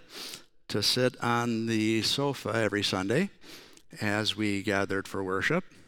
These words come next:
And, uh, that child would get comfortable, and then that child would fall asleep. And that child had rather large tonsils,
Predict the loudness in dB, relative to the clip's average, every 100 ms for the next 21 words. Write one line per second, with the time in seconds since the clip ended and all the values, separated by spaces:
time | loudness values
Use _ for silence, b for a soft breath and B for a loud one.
0 | b b b b b b b -20 -6 -2
1 | 2 2 2 2 2 2 2 0 0 0
2 | 0 0 2 2 2 0 -4 -2 -2 -2
3 | -4 -4 -4 -4 -4 -4 -8 -10 -18 -16
4 | -16 -16 -18 b b b -12 -6 -4 0
5 | 0 0 0 2 2 2 -2 -6 -4 0
6 | 0 0 2 2 0 -10 -18 -20 -20 -20
7 | -20 b b b b -20 -16 -8 -4 -2
8 | 0 0 0 2 4 4 4 2 2 2
9 | -6 B B 0 2 4 2 4 2 2
10 | -4 -6 -4 2 2 2 0 -2 -2 -4
11 | -4 -6